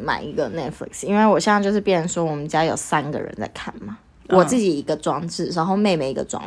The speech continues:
Speaker 1: 置，然后爸妈他们一个装置，所以其实就我觉得可以买家庭方案，然后可能再问个，一个朋友，这样凑四个装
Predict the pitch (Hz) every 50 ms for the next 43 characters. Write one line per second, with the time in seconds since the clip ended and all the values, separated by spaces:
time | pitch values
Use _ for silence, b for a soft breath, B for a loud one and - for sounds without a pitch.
0 | 90 - - - - - - B B B B B B B B - 165 180 180 175
1 | 180 - - 214 196 180 165 170 156 147 143 156 156 - - - _ _ _ _
2 | _ - 165 165 160 151 135 127 135 - - - - - - 165 170 - - -
3 | - - b b b b b b b - - 254 240 214 208 202 175 170 156 185
4 | 185 170 151 143 - 147 151 139 170 160 147 151 143 131 - - - - 147 165
5 | - 151 - 127 113 123 - - 107 147 170 160 - - - 120 - 131 147 151
6 | 151 135 - - - - - - - 202 214 - - 180 165 156 - - 160 -
7 | - 151 151 151 - - - - - - 165 156 147 165 - - 165 - 170 -
8 | - - - - - - - -